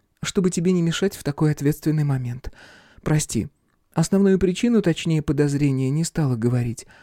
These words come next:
Воительница же сразу всё поняла. Причина оказалась в рыжухе.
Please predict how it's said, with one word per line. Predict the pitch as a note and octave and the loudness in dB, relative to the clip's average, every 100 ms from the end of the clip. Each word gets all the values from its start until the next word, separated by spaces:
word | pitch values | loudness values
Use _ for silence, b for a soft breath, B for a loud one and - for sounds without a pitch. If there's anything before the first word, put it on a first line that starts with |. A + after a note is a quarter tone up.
| b b | b b
Воительница | C#3 F3 G#3+ - D#3 C#3+ C#3 | 2 2 2 0 0 0 -2
же | C3 D#3 | -2 -2
сразу | D#3 D#3 C3 | 0 0 0
всё | B2+ B2+ | -2 -2
поняла. | A#2+ A#2+ B2 B2+ - B B B | -2 -2 -4 -4 -8 B B B
Причина | - F#3 G#3+ G3 D#3+ | -4 -2 0 0 0
оказалась | D3 C#3+ E3 - - - | -2 -2 -4 -6 -8 -4
в | D#3 | 0
рыжухе. | F#3+ E3 C#3 - C#3+ | 0 0 -2 -2 -8